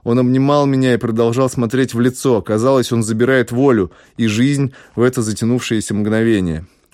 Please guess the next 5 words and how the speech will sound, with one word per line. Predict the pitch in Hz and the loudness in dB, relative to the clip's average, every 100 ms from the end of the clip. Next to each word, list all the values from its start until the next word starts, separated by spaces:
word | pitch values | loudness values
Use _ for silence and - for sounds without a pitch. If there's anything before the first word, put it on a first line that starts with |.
| - | -8
Дыхание | 104 - 135 139 127 | -6 0 0 2 0
перехватило. | 107 120 120 127 - 127 92 - _ | 0 -2 2 0 2 0 0 -4 _
Выпив | - 127 131 110 | -2 0 0 -6
всю | - 120 | -2 0
энергию, | 117 135 135 110 90 | 2 2 0 0 -4